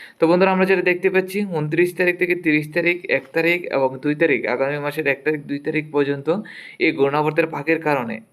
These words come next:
একটানা মেঘলা ভাব এবং নিম্নচাপ বৃষ্টি হবে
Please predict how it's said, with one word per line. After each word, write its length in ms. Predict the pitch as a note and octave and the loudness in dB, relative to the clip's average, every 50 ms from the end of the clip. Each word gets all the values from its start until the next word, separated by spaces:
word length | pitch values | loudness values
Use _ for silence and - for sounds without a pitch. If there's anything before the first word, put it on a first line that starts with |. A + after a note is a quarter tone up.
| _ _ | _ _
একটানা 440 | - C#3+ D3+ D3+ D3+ D#3+ D#3+ D#3 D3+ | 0 0 0 0 -2 -2 -2 -2 -2
মেঘলা 340 | C#3 C3 B2+ C3 C3 D3+ D3+ | -2 -2 -2 0 0 0 0
ভাব 160 | E3 E3 E3 E3 D#3+ - - - C3+ | 0 0 -2 -2 -6 -10 -4 -2 -2
এবং 120 | C3+ C3+ C3+ C3+ | -2 -2 -4 -6
নিম্নচাপ 480 | C3+ C#3 C#3+ D3+ E3 E3 E3 F3 F3 F3 F3 D3+ - - - | -6 -4 -2 -2 -4 -2 -2 -2 -4 -4 -6 -12 -20 -14 -8
বৃষ্টি 320 | C#3+ C#3 C#3 - - D3 C3+ | -8 -8 -6 -4 -2 0 2
হবে 200 | B2 C3+ D3 | 2 2 0